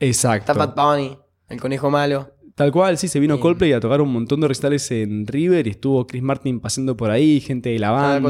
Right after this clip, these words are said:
Speaker 2: Dakota Johnson, que es la mujer de Chris Martin.
Speaker 1: Es la, es la Germu,
Speaker 2: Mm.
Speaker 1: la señora.
Speaker 2: La Germu.
Speaker 1: Sí.
Speaker 2: <laughs> Eh, me, me hizo acordar a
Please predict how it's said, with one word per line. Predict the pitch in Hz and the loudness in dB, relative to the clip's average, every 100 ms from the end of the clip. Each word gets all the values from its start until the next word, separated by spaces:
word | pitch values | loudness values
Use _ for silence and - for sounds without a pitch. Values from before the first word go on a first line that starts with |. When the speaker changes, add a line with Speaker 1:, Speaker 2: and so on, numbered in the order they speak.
| 131 | 2
Speaker 2:
Dakota | 127 151 | 2 -2
Johnson, | 139 135 127 127 - | -4 -6 -10 -12 -18
que | |
es | 127 | -18
la | 123 | -16
mujer | 127 123 | -14 -12
de | 120 | -12
Chris | 123 | -10
Martin. | 139 139 - | -8 -8 -4
Speaker 1:
Es | 123 | -2
la, | 123 120 | -2 -2
es | 120 | -4
la | 110 | -2
Germu, | 165 147 120 110 | 0 0 -2 -6
Speaker 2:
Mm. | _ 120 | _ -8
Speaker 1:
la | 113 | -4
señora. | 135 147 147 131 | 0 2 2 0
Speaker 2:
La | 113 | -4
Germu. | - 147 143 127 123 120 - | -4 0 0 -2 -8 -10 -10
Speaker 1:
Sí. | - 143 123 - 120 | 0 2 0 -6 -12
Speaker 2:
<laughs> | - | -4
Eh, | 156 139 127 120 117 113 _ _ _ _ - - - - _ _ | -2 -2 -6 -8 -12 -14 _ _ _ _ -20 -20 -20 -20 _ _
me, | 127 151 139 131 | 0 2 4 0
me | 120 151 | 0 0
hizo | 156 | 0
acordar | 147 131 131 151 | 0 0 0 0
a | 139 127 120 | 0 -2 -4